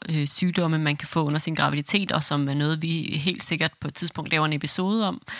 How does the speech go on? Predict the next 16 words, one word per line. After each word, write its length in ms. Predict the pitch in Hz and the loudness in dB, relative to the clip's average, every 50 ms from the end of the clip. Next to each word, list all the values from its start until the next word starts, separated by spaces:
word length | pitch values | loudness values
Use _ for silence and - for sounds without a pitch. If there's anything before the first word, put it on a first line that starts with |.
| - - - - | -12 -12 -14 -10
Men 260 | - 175 175 170 165 | -4 0 0 0 2
det 160 | 160 - 185 185 | 2 2 4 4
er 40 | |
i 40 | 180 | 4
hvert 180 | 175 175 156 - | 4 2 0 0
fald 160 | - 180 156 - | -2 -2 -2 0
også 300 | - 160 156 165 - 196 | 0 0 2 2 2 0
noget, 240 | 180 165 160 156 - | 0 0 0 0 0
som 200 | - 180 175 160 | 0 -2 -4 -4
kan, 340 | - 180 165 165 165 160 - _ | -4 -4 -2 -4 -4 -6 -8 _
kan 140 | - 185 - - | -8 -8 -8 -6
gøre, 340 | - 165 160 165 170 - | -4 -2 -2 -2 -2 -4
at 120 | - 156 - | -4 -6 -4
man 180 | 160 151 151 | -4 -2 -2
er 120 | 151 151 151 | -2 -2 0
i 280 | 147 156 156 160 165 | 0 -2 -2 -4 -6